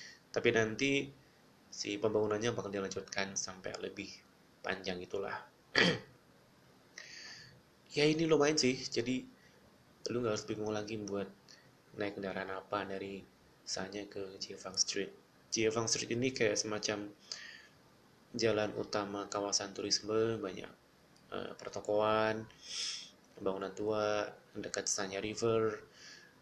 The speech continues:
dan dekat sama beberapa tempat wisata lainnya. Dan dari sini banyak bus kota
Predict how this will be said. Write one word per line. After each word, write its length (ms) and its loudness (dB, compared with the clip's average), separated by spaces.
dan 480 2
dekat 240 -4
sama 240 -6
beberapa 400 -2
tempat 240 -4
wisata 400 -2
lainnya. 320 -10
Dan 160 2
dari 160 2
sini 160 4
banyak 240 6
bus 240 2
kota 320 -2